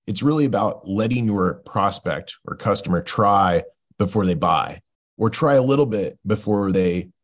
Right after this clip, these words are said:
buy more. And let's talk a little bit about why that matters. So think in your head, close your eyes for a second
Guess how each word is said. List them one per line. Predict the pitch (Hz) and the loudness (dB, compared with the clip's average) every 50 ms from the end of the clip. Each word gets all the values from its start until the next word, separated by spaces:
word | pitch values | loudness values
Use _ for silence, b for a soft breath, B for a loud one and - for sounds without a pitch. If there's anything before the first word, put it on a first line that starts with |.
| _ _ - | _ _ -2
buy | - 95 92 90 | 0 0 2 2
more. | 85 87 90 90 87 - - - - - _ _ _ - | 2 2 0 0 0 -2 -6 -10 -12 -12 _ _ _ -4
And | - 107 113 | 0 2 2
let's | 123 123 - | 2 2 2
talk | - 156 143 135 | 2 2 2 2
a | 123 | 2
little | 113 113 107 | 2 2 2
bit | 104 107 | 2 2
about | 98 98 85 - 87 | 0 0 -2 -2 0
why | 92 90 87 | 0 0 0
that | 82 80 69 | 0 -2 -2
matters. | 78 82 85 80 73 76 73 - | -2 -4 -4 -4 -4 -4 -6 -6
So | 98 95 92 - - | -6 -6 -8 -6 -4
think | - 156 170 175 | 0 2 4 4
in | 196 | 4
your | 170 127 101 | 4 4 4
head, | 104 90 - | 2 0 0
close | - - 127 139 127 | 2 2 4 4 4
your | 113 104 87 | 4 4 2
eyes | 85 82 | 2 2
for | - - 69 | -2 -4 -6
a | - | -6
second | - 67 62 - - | -6 -8 -8 -10 -14